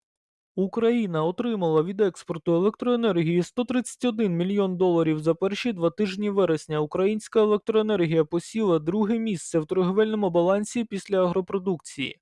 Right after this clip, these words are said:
Такий результат допоміг зменшити дефіцит торгівлі товарами і збалансувати міждержавну торгівлю України. У березні Україна приєдналася до енергомережі Європи, завдяки чому електроенергія, що виробляється в нашій країні, може реалізовуватися на європейському ринку.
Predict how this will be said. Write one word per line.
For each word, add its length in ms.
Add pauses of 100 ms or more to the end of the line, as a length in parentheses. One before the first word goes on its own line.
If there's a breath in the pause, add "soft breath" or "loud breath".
(360 soft breath)
Такий 300
результат 480
допоміг 420
зменшити 560
дефіцит 540
торгівлі 500
товарами 520
і 40
збалансувати 840
міждержавну 840
торгівлю 520
України. 640 (500)
У 80
березні 500
Україна 480
приєдналася 720
до 140
енергомережі 760
Європи, 520 (460 soft breath)
завдяки 480
чому 300
електроенергія, 880
що 180
виробляється 680
в 80
нашій 320
країні, 480
може 380
реалізовуватися 880
на 100
європейському 760
ринку. 440